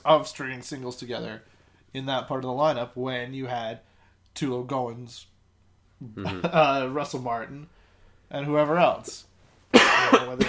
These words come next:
Speaker 1: it's, uh,
Speaker 2: <coughs> Pilar.
Speaker 1: Kevin Pillar, uh, <laughs> has, uh, the people who were forecasting Kevin Pillar's, uh, three hundred, three forty, four forty season have, uh, disappeared a little bit.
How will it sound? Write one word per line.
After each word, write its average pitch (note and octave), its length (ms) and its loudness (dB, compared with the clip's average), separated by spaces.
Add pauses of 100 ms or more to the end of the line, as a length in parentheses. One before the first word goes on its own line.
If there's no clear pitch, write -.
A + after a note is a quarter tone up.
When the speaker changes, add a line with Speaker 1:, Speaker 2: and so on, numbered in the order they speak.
(100)
Speaker 1:
it's, - 220 -4
uh, A2+ 260 -12 (220)
Speaker 2:
<coughs> - 580 -8
Pilar. G2 220 4
Speaker 1:
Kevin F#2+ 280 4
Pillar, C#3 560 4 (680)
uh, B2+ 280 -10 (380)
<laughs> F#3 280 6
has, E3 420 0
uh, D#3 320 6 (400)
the F#3 80 -4
people E3+ 520 4
who E3 360 4 (180)
were D#3 160 4
forecasting D3 760 0
Kevin C#3+ 260 -6
Pillar's, C3 640 -4
uh, C3+ 300 -8 (440)
three C#3+ 180 -8
hundred, C3+ 300 -6
three C#3+ 200 -4
forty, C3+ 480 -2
four C3+ 280 -4
forty C3+ 320 -4
season C#3+ 420 -8
have, C3 240 -12
uh, A#2+ 260 -4 (200)
disappeared C3+ 500 -8
a C3 40 -6
little B2+ 180 -6
bit. F3+ 220 -14